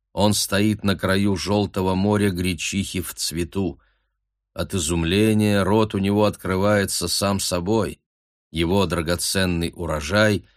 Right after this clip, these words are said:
пожирает какая-то гигантская машина. "Что это за чудовище?" вопит он. Апо —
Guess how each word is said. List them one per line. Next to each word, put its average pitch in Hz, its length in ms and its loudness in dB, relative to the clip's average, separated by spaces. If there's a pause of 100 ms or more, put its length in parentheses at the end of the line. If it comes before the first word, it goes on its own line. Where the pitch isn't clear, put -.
(260)
пожирает 107 800 2
какая-то 101 720 0
гигантская 87 960 0
машина. 82 640 -4 (840)
"Что 185 720 4
это 190 500 6
за 170 280 4
чудовище?" 202 1300 2 (460)
вопит 87 420 0
он. 85 300 -2 (840)
Апо — 92 640 -2